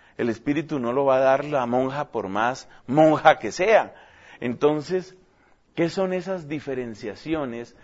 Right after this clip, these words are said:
¿Qué son esas barreras que se ponen en el pueblo de Dios?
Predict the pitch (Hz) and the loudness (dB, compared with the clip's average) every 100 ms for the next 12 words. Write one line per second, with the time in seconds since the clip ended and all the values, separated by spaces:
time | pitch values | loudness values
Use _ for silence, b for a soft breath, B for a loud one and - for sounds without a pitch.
0 | B B B - 156 175 165 165 170 147 | B B B -4 -4 -2 -4 -4 -6 -4
1 | 123 104 131 160 131 110 123 98 98 143 | -2 -2 -2 0 -2 -6 -10 -12 -6 -6
2 | 151 139 110 101 92 127 123 127 113 98 | -4 -8 -10 -10 -10 -8 -6 -8 -10 -8
3 | 147 196 170 - | -2 -2 -2 -8